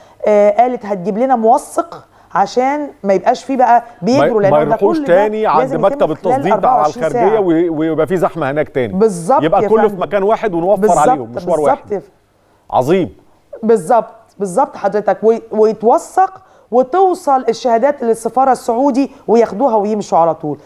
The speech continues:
Speaker 1: بس حضرتك ال-، السعودية علقت السفر.
Speaker 2: آه، طيب،
Speaker 1: إيه، إيه،
Speaker 2: لحينه
Speaker 1: فحضرتك،
Speaker 2: طيب،
Speaker 1: حضرتك
Speaker 2: يعني
Speaker 1: لو،
Speaker 2: مس-،
Speaker 1: لو
Speaker 2: مس-،
Speaker 1: صورت
Speaker 2: مسألة تعليق السفر دي م-،
Speaker 1: آه.
Speaker 2: مسألة متروكة طبعًا ل، آه، آه، آه، ال-، البلد اللي
Speaker 1: آه.
Speaker 2: هتستقبل.
Speaker 1: آه.
Speaker 2: ولكن إحنا، إحنا حضرتك، حضرتك بتأكدي إن إحنا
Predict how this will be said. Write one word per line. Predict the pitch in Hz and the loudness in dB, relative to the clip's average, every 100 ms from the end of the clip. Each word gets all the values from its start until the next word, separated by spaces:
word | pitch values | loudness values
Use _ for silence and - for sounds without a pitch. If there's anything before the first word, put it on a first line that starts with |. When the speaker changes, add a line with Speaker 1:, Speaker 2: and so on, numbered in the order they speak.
| _ | _
Speaker 1:
بس | 202 247 | -4 -2
حضرتك | 240 277 294 - | 0 0 0 0
ال-، | 208 196 | 2 4
السعودية | 185 190 - 196 247 269 | 2 0 0 2 2 2
علقت | 196 202 269 - 190 | 2 2 0 -2 -8
السفر. | - 185 - | -6 -6 0
Speaker 2:
آه، | 135 131 101 - - - | 2 2 0 -10 -18 -2
طيب، | 190 127 | 0 0
Speaker 1:
إيه، | 220 - | -6 -4
إيه، | 214 | 0
Speaker 2:
لحينه | 190 - 240 277 | 0 0 2 2
Speaker 1:
فحضرتك، | 254 330 | 2 2
Speaker 2:
طيب، | 240 | 2
Speaker 1:
حضرتك | 208 233 | 0 0
Speaker 2:
يعني | - | 2
Speaker 1:
لو، | 226 220 | 2 2
Speaker 2:
مس-، | 214 | 0
Speaker 1:
لو | 202 196 | 0 0
Speaker 2:
مس-، | 170 | 0
Speaker 1:
صورت | 214 254 | 2 0
Speaker 2:
مسألة | - 220 | 0 -4
تعليق | 247 208 180 202 240 | -2 0 0 0 -4
السفر | - 226 233 220 | -2 -2 -2 -2
دي | 170 240 | -2 -2
م-، | 214 | 0
Speaker 1:
آه. | |
Speaker 2:
مسألة | 180 170 147 214 | 0 0 0 0
متروكة | 214 202 196 240 220 | 0 -2 -2 -2 0
طبعًا | 226 226 220 | 0 2 2
ل، | 202 175 | 0 -4
آه، | 233 196 | -2 0
آه، | 185 180 165 175 165 | 4 4 6 4 4
آه، | 165 - - - | 4 0 -12 -2
ال-، | 143 151 156 165 | 0 2 2 2
البلد | 180 151 214 202 156 | 2 4 4 4 2
اللي | 190 | 0
Speaker 1:
آه. | |
Speaker 2:
هتستقبل. | 156 160 - 170 107 107 | 0 -4 -2 -2 -2 -2
Speaker 1:
آه. | 190 160 143 | 0 0 2
Speaker 2:
ولكن | 147 254 247 214 | 2 2 0 -2
إحنا، | 233 190 147 160 | -2 -2 -4 -4
إحنا | 180 202 | -4 -4
حضرتك، | 170 202 220 | -2 0 0
حضرتك | 160 180 | 0 -2
بتأكدي | 214 185 160 - 196 | 0 -2 -2 0 0
إن | |
إحنا | 196 | 2